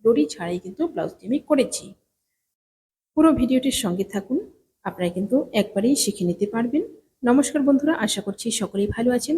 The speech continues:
Simple Stitching with নিরু চ্যানেলের আরেকটি নতুন ভিডিওতে স্বাগত জানাই। চলুন, সবার প্রথম সামনের পার্টটা রেডি করব। সামনের পার্টটা দেখুন, ফার্স্ট পার্ট এবং সেকেন্ড পার্ট লাইনিংয়ের উপরে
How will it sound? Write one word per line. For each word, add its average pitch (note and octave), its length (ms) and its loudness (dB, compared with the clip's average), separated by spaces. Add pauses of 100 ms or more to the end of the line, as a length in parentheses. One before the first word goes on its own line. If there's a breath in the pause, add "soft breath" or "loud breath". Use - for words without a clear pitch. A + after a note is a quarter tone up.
(120)
Simple D#4 300 0
Stitching B3 300 -2
with G3 180 0
নিরু F3+ 220 0 (180)
চ্যানেলের F3 420 0
আরেকটি A#3+ 320 -2
নতুন C4 160 2
ভিডিওতে B3+ 420 -2 (180)
স্বাগত - 280 -4 (120)
জানাই। - 260 -18 (920)
চলুন, A3+ 220 6
সবার G#3+ 360 0
প্রথম A#3+ 180 0 (100)
সামনের G3+ 280 2
পার্টটা G3+ 280 -4
রেডি G#3 220 0
করব। A3 180 0 (560)
সামনের B3 340 4
পার্টটা C4+ 280 -4
দেখুন, B3+ 220 -2 (160)
ফার্স্ট G#3 240 -4
পার্ট A#3+ 240 -4
এবং G#3 100 -2 (160)
সেকেন্ড G3+ 300 -4
পার্ট D4+ 160 -2 (160)
লাইনিংয়ের F#3+ 440 2
উপরে G#3 200 0